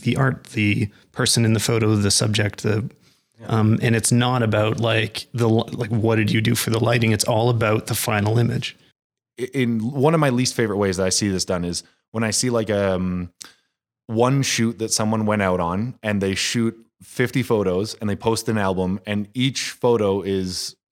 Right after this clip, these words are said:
Speaker 2: you can tell it's similar lighting, whatever. And it's just a different look applied. Like, it's like this black and white look, this, this filter, this, whatever.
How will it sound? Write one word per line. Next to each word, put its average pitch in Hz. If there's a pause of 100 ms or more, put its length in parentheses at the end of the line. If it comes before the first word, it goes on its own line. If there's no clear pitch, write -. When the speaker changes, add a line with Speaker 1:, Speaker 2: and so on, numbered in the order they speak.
Speaker 2:
you 117
can 113
tell 117
it's 98
similar 107
lighting, 101
whatever. 104
And 107
it's 104
just 110
a 101
different 95
look 92
applied. 98
Like, 92
it's 92
like 90
this 101 (300)
black 104
and 101
white 101
look, 101
this, 101 (180)
this 98
filter, 101
this, 98
whatever. 92